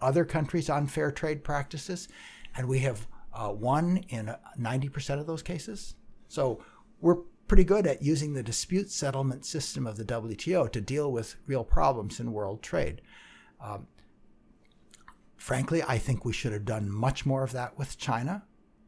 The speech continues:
I, I think it was an e-, error on the part of initially the Bush administration and then certainly the Obama administration not to be more active in filing dispute settlement cases against China, 'cause China came into the W T O at two thousand one,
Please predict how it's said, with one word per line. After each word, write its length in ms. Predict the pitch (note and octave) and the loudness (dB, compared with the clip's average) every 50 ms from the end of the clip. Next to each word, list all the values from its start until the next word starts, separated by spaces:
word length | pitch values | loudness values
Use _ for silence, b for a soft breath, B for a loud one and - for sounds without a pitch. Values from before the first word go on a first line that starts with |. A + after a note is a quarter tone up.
| - - | -18 -14
I, 280 | - - - C#2+ - | -12 -10 -10 -8 -8
I 20 | G2+ | -6
think 220 | - - A2+ - | -4 -4 -4 -4
it 120 | A2+ - A#2 | -6 -8 -6
was 220 | A2 A2 G2+ - | -6 -8 -6 -6
an 140 | A#2+ G#2+ F#2+ - - A#2 | -6 -8 -8 -10 -10 -10
e-, 60 | A2 - - - | -10 -10 -10 -8
error 340 | - A#2+ B2+ C3+ D#3 D#3+ D3 | -4 -2 0 0 2 2 0
on 160 | C3 A#2+ A#2+ | 0 -2 -4
the 60 | A#2+ | -8
part 360 | - - - - B2 A#2 A2+ | -6 -4 0 0 2 2 2
of 220 | A2+ G#2+ G#2 - - B B B B B B - | -2 -4 -4 -8 -12 B B B B B B 0
initially 400 | A#2+ B2 C3 - - D#3 C#3+ C3 | 2 2 2 2 2 0 0 0
the 160 | G#2+ A#2 G#2 | 0 -2 -2
Bush 280 | G2+ C3+ C#3 - - | 2 2 2 4 2
administration 760 | D3+ C#3+ C3+ C#3 C#3 C#3 C3 - - D3 C3+ C3 - - B2 A2+ | 0 2 0 0 0 0 -2 -2 -2 -2 -2 -2 -4 -6 -6 -4
and 120 | A2 A#2+ | -4 -4
then 140 | A#2+ B2 B2 | -2 -4 -4
certainly 340 | - - C#3+ - - A#2 A2+ | -4 -4 -6 -6 -4 -6 -6
the 120 | G#2 A2 | -4 -6
Obama 420 | G#2 G2+ A2 A#2+ B2 C3+ C#3+ C3+ | -6 -6 -4 -2 -2 -2 -2 -2
administration 640 | A#2 G2+ A2 A2+ A2+ A2 - - A#2 A2 - G#2+ - B B B B B | -4 -4 -4 -4 -4 -4 -6 -6 -6 -4 -4 -6 -8 B B B B B
not 380 | - B2+ C#3 C#3+ C#3+ - - - | 0 2 2 2 2 0 -4 -8
to 400 | - C#3+ C3 A2+ G#2+ G#2+ A2+ A#2 | -4 -2 -2 -2 -2 -4 -6 -6
be 200 | A#2 B2 B2+ A#2+ | -4 -2 -2 0
more 320 | A#2 A#2+ B2+ B2+ B2+ C3 - | 0 0 0 0 -2 -2 -2
active 440 | - D3 C3+ C3+ - - C3+ G#2 A2+ | 0 0 0 0 -2 -4 -4 -4 -2
in 120 | A2+ A2+ | -6 -4
filing 400 | A2+ - G#2 A2 A2 A2 A2+ G#2+ | -2 -2 0 0 0 -2 -4 -6
dispute 360 | G#2 A2 - - C3+ B2+ - | -6 -8 -6 -6 -6 -6 -4
settlement 380 | - A2 G#2+ F#2+ F#2 F#2 - - | -6 -6 -6 -6 -8 -8 -10 -8
cases 380 | - A2+ A#2 - - F#2 - | -8 -8 -6 -6 -8 -10 -8
against 260 | - F#2 F#2+ G2+ - - | -8 -8 -10 -10 -10 -4
China, 260 | - F3 D#3+ B2 G#2+ | -2 -2 0 0 -2
'cause 140 | - B2+ - | -4 -4 -6
China 300 | - - G3 G3 F#3+ F3+ | -2 0 2 2 2 2
came 180 | - F3 E3+ | 0 -2 -2
into 140 | D#3 C#3 C3 | 0 -2 -4
the 80 | A#2+ A#2 | -4 -4
W 280 | A#2 B2+ A#2+ B2 B2 | -4 -4 -4 -4 -8
T 160 | - - C3 B2+ | -8 -6 -4 -4
O 100 | A#2+ A2+ | -4 -4
at 100 | G#2+ - | -6 -4
two 120 | - C3 | -6 -6
thousand 440 | A#2 - A#2 A#2 A2+ G#2+ - A2 A2 | -4 -2 -2 -2 -2 -4 -6 -8 -8
one, 320 | G#2 G#2+ A2+ A2+ A2+ A2 | -6 -6 -4 -4 -4 -4